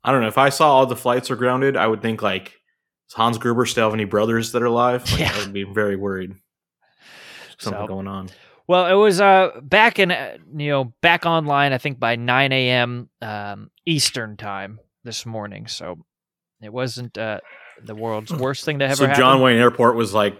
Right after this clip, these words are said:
Speaker 1: "We don't even know that happened." It
Speaker 2: Well,
Speaker 1: didn't
Speaker 2: I,
Speaker 1: actually
Speaker 2: I'm sure it
Speaker 1: exist.
Speaker 2: affected flights moving forward for the day. Uh, I think something like five thousand flights were delayed. Something like six hundred were canceled.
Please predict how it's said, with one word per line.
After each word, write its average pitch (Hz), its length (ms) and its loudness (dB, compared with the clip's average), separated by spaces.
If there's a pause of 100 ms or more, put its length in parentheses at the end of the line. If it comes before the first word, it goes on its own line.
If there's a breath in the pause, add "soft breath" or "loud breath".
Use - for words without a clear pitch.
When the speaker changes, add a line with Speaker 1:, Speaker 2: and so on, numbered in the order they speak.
(160)
Speaker 1:
"We 117 240 -6
don't 113 140 0
even 101 80 -2
know 98 160 -2
that 92 120 -8
happened." - 420 -10 (520 loud breath)
It - 80 -20 (100)
Speaker 2:
Well, 196 260 6
Speaker 1:
didn't 170 120 -4
Speaker 2:
I, 196 80 2
Speaker 1:
actually 190 180 2
Speaker 2:
I'm 180 100 0
sure 202 260 0
it 180 80 6
Speaker 1:
exist. 143 120 -2
Speaker 2:
affected 165 360 0
flights - 600 -4 (440 loud breath)
moving 135 340 2
forward 123 580 2
for 120 140 -8
the 110 100 -12
day. 107 380 -4
Uh, 107 220 -6
I 104 40 -10
think 120 240 -6
something 127 340 -4
like 113 260 -2
five 139 440 2
thousand 131 420 -2
flights 123 360 0
were 117 120 -6
delayed. 113 720 -2 (340 soft breath)
Something 120 280 -10
like 107 160 -6
six - 240 -8
hundred 110 280 -6
were 104 100 -10
canceled. 104 560 -14